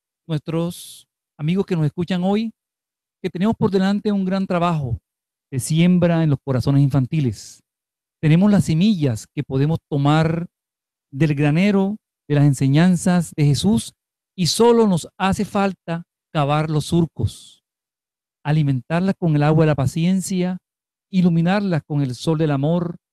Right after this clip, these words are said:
y pronto podremos ver los primeros y tiernos tallos abandonando la oscuridad de la tierra para abrirse al mundo y florecer, y con el tiempo, llegada la primavera, nuestros niños darán frutos.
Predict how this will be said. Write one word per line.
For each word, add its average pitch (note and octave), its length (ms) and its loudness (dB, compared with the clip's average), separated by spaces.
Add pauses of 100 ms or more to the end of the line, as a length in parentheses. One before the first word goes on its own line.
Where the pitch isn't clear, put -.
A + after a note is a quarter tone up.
(360)
y F3+ 120 -6
pronto A#3 400 2
podremos F3+ 360 0
ver F3 160 0
los F#3+ 140 -2
primeros E3 300 -4 (160)
y E3 100 -10
tiernos E3+ 460 -2 (120)
tallos D#3+ 520 -4
abandonando C3+ 580 -4
la C#3 100 -2
oscuridad B2+ 340 -4
de C3 80 -6
la C3 100 -2
tierra D3 480 -4 (460)
para C#3 180 -2
abrirse F3+ 500 -4
al F3 120 -4
mundo E3 520 -4 (340)
y E3 120 -8
florecer, C#3 640 -4 (340)
y E3+ 80 -8
con D3 180 -2
el B2 100 -4
tiempo, D3+ 480 -2 (380)
llegada C3+ 400 -2
la D3+ 80 0
primavera, D#3 560 0 (440)
nuestros C3+ 360 -2
niños F#3+ 520 0 (300)
darán B2+ 280 -2
frutos. - 840 -16